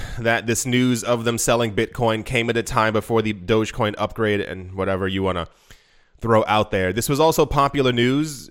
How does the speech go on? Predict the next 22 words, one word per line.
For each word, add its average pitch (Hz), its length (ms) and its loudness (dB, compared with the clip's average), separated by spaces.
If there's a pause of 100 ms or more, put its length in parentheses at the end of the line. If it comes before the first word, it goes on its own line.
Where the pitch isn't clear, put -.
(120)
not 131 380 0
joking, 120 400 2
because 113 240 0
it 110 80 0
rode 123 380 4
on 120 280 0
the 110 80 2
back 110 460 0
of 104 580 0
the 104 300 -2
Tesla 113 420 0
selling 107 420 0
Bitcoin 107 440 -2
news, 92 320 -2 (400)
as 104 160 -2
a 117 40 -2
number 127 280 2
of 110 140 0
Dogecoin 123 920 2
community 123 480 -2
members 110 640 0
celebrated 131 880 2